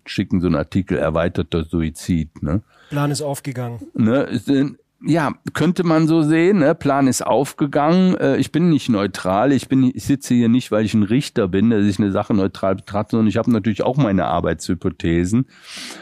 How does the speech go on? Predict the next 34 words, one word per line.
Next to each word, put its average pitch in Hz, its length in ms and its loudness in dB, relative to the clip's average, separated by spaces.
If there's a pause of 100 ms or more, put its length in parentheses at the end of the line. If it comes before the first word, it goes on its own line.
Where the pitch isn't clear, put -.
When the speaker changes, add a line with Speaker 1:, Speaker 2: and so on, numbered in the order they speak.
(260)
Speaker 1:
Äh, 107 260 0
tatsächlich 113 880 -2
klingt 175 340 0
das 85 240 -4
so. 71 300 -6 (260)
Hey, 214 220 2
kannst - 260 -2
beruhigt 151 380 0
sein. 101 160 0 (240)
Aber 123 220 0
natürlich, 135 440 -2
wenn 117 140 2
ich 113 120 -4
dir 127 140 2
ein 104 100 0
Video 151 280 2
zeige, 104 400 0
wie 104 80 4
ich 98 100 -2
drei 107 140 0
Menschen, 117 440 2
äh, 87 380 0
get-, 95 260 -4
wie 101 120 2
drei 98 160 0
Menschen 117 380 0
da 101 160 2
liegen, 107 280 2
die 98 100 -2
ich - 140 -8
kurz 110 240 -2
zuvor 98 320 -2
getötet 117 540 -2
habe, 73 420 0